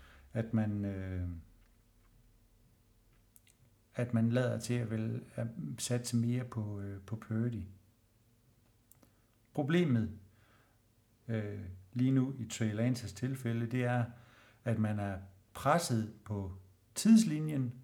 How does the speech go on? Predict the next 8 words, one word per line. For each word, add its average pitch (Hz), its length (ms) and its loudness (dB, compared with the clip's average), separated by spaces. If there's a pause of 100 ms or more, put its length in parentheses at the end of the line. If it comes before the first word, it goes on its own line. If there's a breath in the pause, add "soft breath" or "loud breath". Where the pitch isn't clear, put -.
(460 soft breath)
øh, 113 280 0
omkring, 131 680 0 (1400)
at, 131 340 -2
øh, 117 460 -4 (2000)
at 127 160 -2
lønloftet 120 720 2 (580 soft breath)
og 113 320 -2
kontrakterne 113 840 0